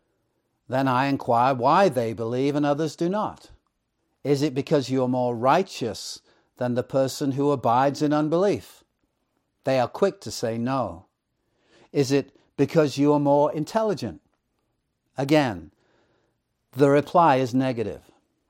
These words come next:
They say that God is gracious enough to offer salvation to all, all who believe, and that one cannot be saved without that grace.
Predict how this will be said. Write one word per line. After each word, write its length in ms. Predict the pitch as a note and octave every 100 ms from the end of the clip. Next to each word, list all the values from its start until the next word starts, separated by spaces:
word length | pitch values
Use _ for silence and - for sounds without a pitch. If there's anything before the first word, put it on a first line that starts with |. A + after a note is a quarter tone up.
| _ _ _ _
They 240 | A#2+ C#3 D#3
say 320 | - C3 C3
that 220 | B2+ A2
God 220 | C3+ C#3
is 160 | C3+ A2+
gracious 760 | - C3+ D#3+ G3+ - D#3+ -
enough 340 | C3 A#2+ B2 -
to 200 | - B2
offer 380 | - E3 F#3+ G3
salvation 720 | - D#3 B2+ B2+ C3+ - B2+ A#2+
to 120 | -
all, 500 | A#2 G#2+ A#2+ E3+ _ _ _ _ _ _ _
all 200 | - A2
who 160 | A2+ C3
believe, 540 | C3 E3 F#3 A#2 F2 _ _ _ _ _ _ _ _ -
and 120 | A#2+
that 200 | C3 C3
one 280 | C#3 C#3 C#3+
cannot 520 | - F3 G3 G#3 C#3
be 100 | C3+
saved 500 | B2 - B2 C#3 C3+
without 600 | B2 C#3 C#3 C#3+ D3 - -
that 440 | G#2+ B2 B2+ - -
grace. 800 | - D#3 D3 A2+ - - - -